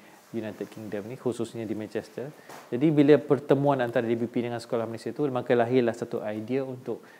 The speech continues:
jadikan, uh, satu pusat bahasa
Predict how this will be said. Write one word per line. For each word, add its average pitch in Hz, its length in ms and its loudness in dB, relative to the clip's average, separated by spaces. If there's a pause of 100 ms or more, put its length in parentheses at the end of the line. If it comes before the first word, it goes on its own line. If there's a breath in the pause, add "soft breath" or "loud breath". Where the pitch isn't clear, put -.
(220 loud breath)
jadikan, 110 480 -2 (400 loud breath)
uh, 104 320 -6
satu - 400 -6
pusat 107 240 -2
bahasa 113 480 -4